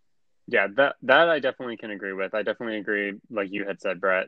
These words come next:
probably not as many sweeps that we saw, um, at least over in the East. I, I would like to think that the Sixers,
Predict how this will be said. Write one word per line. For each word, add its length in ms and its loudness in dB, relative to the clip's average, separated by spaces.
probably 320 4
not 220 2
as 100 -8
many 180 -8
sweeps 640 -10
that 140 -2
we 100 -8
saw, 380 -4
um, 520 -2
at 80 -4
least 220 -2
over 240 0
in 80 -6
the 80 -8
East. 420 -8
I, 140 0
I 160 4
would 140 0
like 200 6
to 100 -2
think 260 0
that 100 0
the 80 0
Sixers, 720 -6